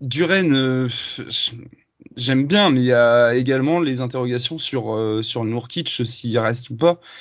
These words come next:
Et avoir Duren, euh, sélectionné à la draft, euh, voilà, je, je trouvais pas ça, euh, hyper concordant pour le coup.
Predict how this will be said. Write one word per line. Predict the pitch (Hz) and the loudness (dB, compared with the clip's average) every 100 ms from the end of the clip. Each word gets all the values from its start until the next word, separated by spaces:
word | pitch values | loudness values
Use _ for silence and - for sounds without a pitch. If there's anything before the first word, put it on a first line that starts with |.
| - - _ - | -20 -20 _ -2
Et | 110 | 0
avoir | 113 120 117 | 2 2 0
Duren, | 113 131 143 147 | 2 4 4 2
euh, | 123 120 | 0 -2
sélectionné | 123 127 120 123 123 | -2 -4 -4 -4 0
à | |
la | 117 117 | 0 0
draft, | 135 156 - 120 | 0 -2 -4 -6
euh, | 117 120 113 | -4 -2 -2
voilà, | 110 117 | 0 -2
je, | 123 117 113 | -4 -6 -8
je | 113 | -8
trouvais | - 117 113 | -6 -2 -2
pas | 117 127 127 120 | 2 4 6 4
ça, | 117 - 123 123 120 | 0 -2 2 4 2
euh, | 107 - 120 - - - - _ 143 | 0 -4 -10 -16 -20 -20 -20 _ -8
hyper | 127 160 147 | 0 2 2
concordant | 143 131 139 127 139 | 0 2 0 2 0
pour | 135 127 | -2 -4
le | 120 | -4
coup. | 113 135 | -6 -8